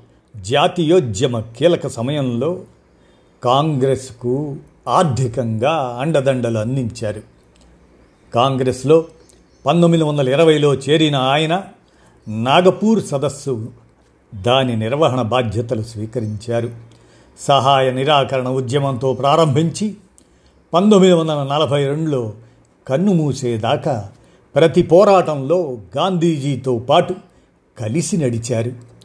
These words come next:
దండి యాత్ర సమయంలో రెండేళ్ల పాటు నాసిక్ జైల్లో ఉన్నారు.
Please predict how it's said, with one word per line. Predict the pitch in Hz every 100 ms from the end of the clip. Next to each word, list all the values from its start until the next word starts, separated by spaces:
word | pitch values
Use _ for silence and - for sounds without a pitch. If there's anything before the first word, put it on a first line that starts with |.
| _ _ _ -
దండి | 104 92 131 170 165
యాత్ర | 135 123 143
సమయంలో | 120 135 160 147 143 202 196 _ _ _ _ 98
రెండేళ్ల | 113 160 160 151 208 185
పాటు | - 185 165
నాసిక్ | 127 110 139 185 190 123 107
జైల్లో | 117 151 127 127
ఉన్నారు. | 117 107 120 135 120